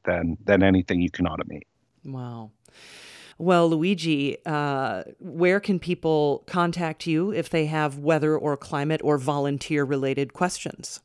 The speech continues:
Speaker 1: Yeah, they can email me at luigi dot romolo at state dot m n dot u s.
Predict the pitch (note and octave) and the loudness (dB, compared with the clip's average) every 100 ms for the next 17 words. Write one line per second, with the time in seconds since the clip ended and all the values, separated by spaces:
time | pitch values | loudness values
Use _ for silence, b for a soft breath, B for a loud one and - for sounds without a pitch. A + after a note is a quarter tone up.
0 | _ _ _ _ - B - C#3 D#3 A2+ | _ _ _ _ -20 B 2 6 6 4
1 | B2+ - B2+ B2 D3 F3 D#3 B2+ A2+ G#2+ | 2 2 2 2 2 2 6 8 8 6
2 | G#2+ A2+ A2+ _ - G#2+ G#2+ - A#2 A2 | 2 0 -4 _ -4 0 0 -4 -2 -2
3 | G#2 A#2+ C#3+ D3+ E3 C#3 G#2+ A#2 - A2 | -2 -4 -2 0 0 2 2 2 6 8
4 | A2 A#2+ A#2+ D3 - A2 G2+ - - A#2 | 8 8 6 4 0 -2 -2 -4 -4 -2
5 | C3 - _ - G#2+ G#2+ _ G#2 G2+ G2+ | -4 -6 _ 2 2 2 _ 0 2 4
6 | A2 C#3 G#2+ F#2 - G#2 G2 G2+ E3 - | 6 6 4 2 0 0 2 4 2 0